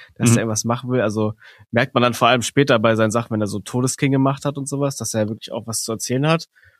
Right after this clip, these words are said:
Speaker 1: Und, äh, Nekromantik hat dazu noch diesen unfassbar geilen Score, der immer wieder einspielt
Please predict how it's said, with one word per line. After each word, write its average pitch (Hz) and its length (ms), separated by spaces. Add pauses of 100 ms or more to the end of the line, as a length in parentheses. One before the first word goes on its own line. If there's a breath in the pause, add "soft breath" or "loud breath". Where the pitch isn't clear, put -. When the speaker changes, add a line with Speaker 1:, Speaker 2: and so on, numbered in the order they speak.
(140)
Speaker 1:
Und, 113 300
äh, 113 160
Nekromantik 117 800 (260)
hat 113 200
dazu 113 320
noch 120 140
diesen 120 220
unfassbar 143 600
geilen 127 500
Score, 156 560
der 147 120
immer 143 200
wieder 143 200
einspielt 147 640